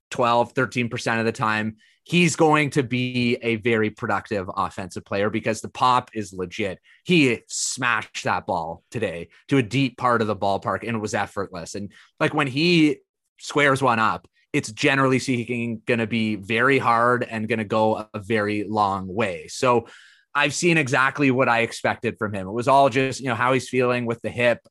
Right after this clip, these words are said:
after surgery. Is, is everything gonna be good? Is he more recovered, you know, a, a year plus removed from it? You know, last year, it seemed like he was still fighting it. We saw him wincing a little bit, uh, as well in, in spring training, but he seems healthy.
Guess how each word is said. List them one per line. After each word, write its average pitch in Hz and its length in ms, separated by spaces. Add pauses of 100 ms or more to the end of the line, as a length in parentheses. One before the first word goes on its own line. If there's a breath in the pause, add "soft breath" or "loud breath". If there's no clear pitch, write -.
after 110 300
surgery. 110 600
Is, 104 160
is 104 280
everything 113 380
gonna 113 160
be 107 140
good? 110 260
Is 104 120
he 101 180 (240 soft breath)
more 123 240
recovered, 120 640
you 113 80
know, 110 180
a, 110 120
a 113 80
year 113 260
plus 117 400 (240 soft breath)
removed 120 420
from 113 240
it? 113 300 (180 soft breath)
You 113 80
know, 117 60
last 117 360
year, 127 120
it 113 80
seemed 120 180
like 113 160
he 117 100
was 110 140
still 113 200
fighting 113 420
it. 110 220
We 104 100
saw 117 180
him 104 140
wincing 113 360
a 113 60
little 110 240
bit, 110 320 (260 soft breath)
uh, 107 280
as 117 180
well 113 380
in, 120 220
in 117 220
spring 117 280
training, 120 280
but 110 100
he 110 60
seems 127 300
healthy. 120 540